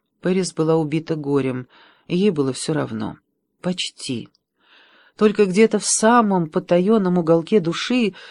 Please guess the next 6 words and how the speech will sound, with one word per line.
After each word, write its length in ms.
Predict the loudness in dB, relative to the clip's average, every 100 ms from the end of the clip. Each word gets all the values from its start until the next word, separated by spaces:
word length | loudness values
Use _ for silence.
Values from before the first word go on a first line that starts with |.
| -20 -4
ещё 400 | -2 0 -2 -4
теплился 800 | -4 -2 -2 0 -2 -2 -2 -2
интерес 600 | -2 -4 0 2 2 -2
к 100 | -4
другим 440 | 0 0 0 0
людям. 540 | 2 0 -2 -8 -12